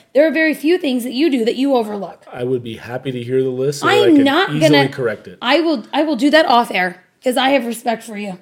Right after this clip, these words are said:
Speaker 2: I don't know that
Speaker 1: And
Speaker 2: there
Speaker 1: I
Speaker 2: is
Speaker 1: have
Speaker 2: a
Speaker 1: to think
Speaker 2: list,
Speaker 1: of it all.
Speaker 2: but yeah, I think so.
Speaker 1: <laughs> No, buddy, you do. You just shove.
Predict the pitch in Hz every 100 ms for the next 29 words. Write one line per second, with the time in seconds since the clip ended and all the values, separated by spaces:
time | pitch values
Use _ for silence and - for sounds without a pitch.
0 | - 110 120 110 107 104 247 247 240 254
1 | 254 247 220 190 180 180 - - - 101
2 | 92 92 95 98 - 90 87 - - -
3 | - - - 427 - 262 269 311 294 302
4 | 370 415 302 240 359 - - 320 370 311